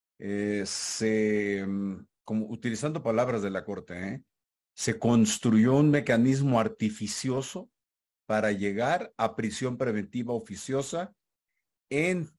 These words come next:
delitos fiscales, cuando como tales los delitos fiscales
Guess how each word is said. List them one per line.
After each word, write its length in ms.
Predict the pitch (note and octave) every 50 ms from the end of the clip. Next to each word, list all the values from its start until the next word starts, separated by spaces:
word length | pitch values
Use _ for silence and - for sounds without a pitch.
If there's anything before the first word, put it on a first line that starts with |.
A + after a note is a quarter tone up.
| _ _ _ _
delitos 480 | - G2+ A2 A2 B2 B2 - C3+ A2+ -
fiscales, 680 | - G2+ - - - B2 B2+ C#3+ D#3 D#3 D#3 - _ _ _ -
cuando 640 | - B2+ B2 B2 B2 A#2+ A#2 A2+ G#2+ A2+ A2 -
como 440 | - A2+ A2+ A2 G#2+ G#2 G2+ G2+ -
tales 520 | - - A#2 A#2+ C3+ D3+ F3 G3 G3 -
los 180 | C3+ A#2 A2 F#2
delitos 420 | G2+ G2+ G#2+ B2 B2 - C3+ B2+
fiscales 640 | - C#3+ - - - C#3+ B2+ A#2 B2+ D3 - - _